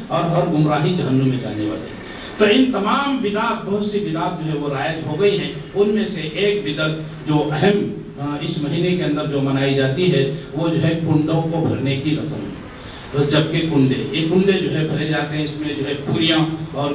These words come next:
کھیر وغیرہ جو ہے پکا کر کے جو ہے بھرا جاتا ہے۔ ہاں، ہاں،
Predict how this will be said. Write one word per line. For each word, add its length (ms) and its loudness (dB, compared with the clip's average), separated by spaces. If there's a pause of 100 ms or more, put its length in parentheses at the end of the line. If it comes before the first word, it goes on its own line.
کھیر 200 0
وغیرہ 420 2
جو 100 0
ہے 120 -4
پکا 340 -2
کر 160 0
کے 120 -2
جو 140 -2
ہے 100 0 (260)
بھرا 440 0
جاتا 360 0
ہے۔ 200 -2 (240)
ہاں، 200 4 (420)
ہاں، 340 0